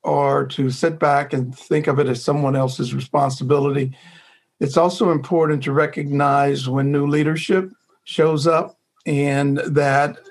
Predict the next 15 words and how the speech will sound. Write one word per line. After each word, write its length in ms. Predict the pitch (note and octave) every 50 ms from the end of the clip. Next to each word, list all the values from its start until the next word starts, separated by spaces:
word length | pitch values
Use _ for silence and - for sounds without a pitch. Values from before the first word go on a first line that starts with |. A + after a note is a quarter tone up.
| - - _ _ _ _
it's 640 | - B3+ - - - D#3 C#3+ C3 - - - - - _ _
on 260 | - C#3+ D3 D#3 D#3 D3
time, 720 | - - - F3 D#3+ D#3+ E3 E3+ F3 F#3 G3 G3+ G3 - _ _ _ _ _ _ _ _ _ _ _ -
and 640 | C#3+ C#3 D3 C#3+ C#3+ C#3+ C#3 C3+ C3+ C3+ C3+ C3+ -
how 420 | - - - - - D#3+ E3 D#3
important 600 | D#3+ D3 C3+ C3 - F3 E3+ D#3+ D#3+ D3+ D3 C#3 C3+
it 140 | C3 C3
is 320 | C#3 C#3 C#3 C#3+ C#3 C3 C3
now 400 | C#3 C#3 C#3 C3+ C3+ C3+ C3+ C3
to 260 | C3 - - D#3+ D3
work 320 | C3+ C3+ D3 D3 C#3+ C#3+ -
with 160 | C#3+ C3+ C3
that 220 | - C#3 C#3 C#3
new 180 | C#3 C#3 C#3+ C#3
leadership 840 | C3+ C3+ C#3 C#3 C3+ C#3 C3+ C3 - - - C3+ B2+ - - -